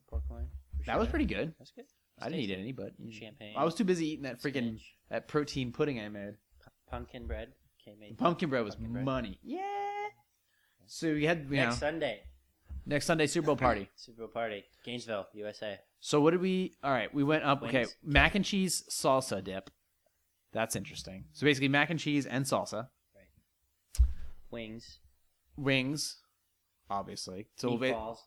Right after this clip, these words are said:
Speaker 1: Meatballs.
Speaker 2: Well,
Speaker 1: Fucking
Speaker 2: we were,
Speaker 1: meatballs.
Speaker 2: we were either thinking meatballs or, uh, burger sliders.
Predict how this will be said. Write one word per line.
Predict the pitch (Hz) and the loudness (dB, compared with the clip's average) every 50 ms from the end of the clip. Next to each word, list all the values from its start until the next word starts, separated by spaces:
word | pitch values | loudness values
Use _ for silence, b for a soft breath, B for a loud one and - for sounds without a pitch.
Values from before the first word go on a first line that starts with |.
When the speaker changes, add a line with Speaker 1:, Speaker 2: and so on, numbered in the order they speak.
| _ - | _ -10
Speaker 1:
Meatballs. | 127 135 131 - 131 127 120 120 127 131 127 - - - _ _ _ _ _ _ _ _ _ - | -8 -8 -8 -4 -2 0 0 0 0 -2 -4 -8 -12 -14 _ _ _ _ _ _ _ _ _ 2
Speaker 2:
Well, | 143 165 170 170 | 6 8 8 8
Speaker 1:
Fucking | 175 185 | 8 8
Speaker 2:
we | 185 190 | 8 8
were, | 202 | 8
Speaker 1:
meatballs. | - 143 139 139 262 - - 131 135 143 - | 8 4 2 0 0 -2 0 0 0 2 6
Speaker 2:
we | 180 170 | 8 10
were | 175 190 | 12 12
either | 202 214 196 | 10 10 8
thinking | 202 208 175 170 156 147 147 | 4 0 2 2 2 0 2
meatballs | 165 190 185 - 233 226 233 233 233 202 - - | 0 -2 0 0 2 4 4 4 2 0 -2 -4
or, | 139 156 151 147 143 143 143 139 135 131 127 110 113 - - - _ - | 0 4 4 6 6 6 6 4 4 2 0 -6 -12 -14 -16 -16 _ -2
uh, | 139 127 123 120 | 0 2 4 2
burger | 117 107 104 147 151 156 143 139 | 2 2 2 2 2 4 2 0
sliders. | - - - 143 127 117 110 110 95 - - - - - | -2 -2 0 2 2 2 2 0 -4 -8 -14 -14 -16 -16